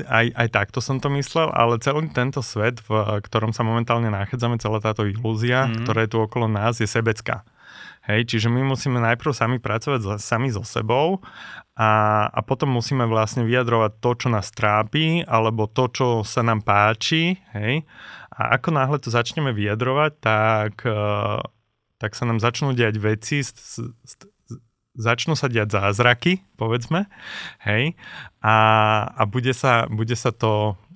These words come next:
Speaker 1: bude sa to zlepšovať, hej, čiže
Speaker 2: OK. Marcela, ako sa teda liečiš ty? Ako ty, ako ty máš... Ako robíš kroky voči tomu,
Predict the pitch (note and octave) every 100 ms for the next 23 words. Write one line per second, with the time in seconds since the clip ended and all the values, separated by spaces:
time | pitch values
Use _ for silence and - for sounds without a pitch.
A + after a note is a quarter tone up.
0 | _ - A#2+ D3 - D#3+ A2 G#2 - C3
1 | G2+ B2 - - A2 A#2+ - A2+ - G#2
2 | G2+ G2+ G2 G2 - A#2 A2+ G#2+ - -
3 | - _ A#2+ C3 A#2+ C3 B2 B2+ D3 F#3+
4 | E3+ D#3 C#3 C3 B2 A#2+ A2+ A2+ - -
5 | A2+ - C3 - D#3 - B2 A#2 A2+ A2
6 | - A#2 A2+ - C#3 - A#2 A2+ G#2+ G#2+
7 | - - - - - - - - C#3+ -
8 | F3+ D#3 - - B2+ - B2 A#2 A#2 A#2
9 | - A#2 A#2+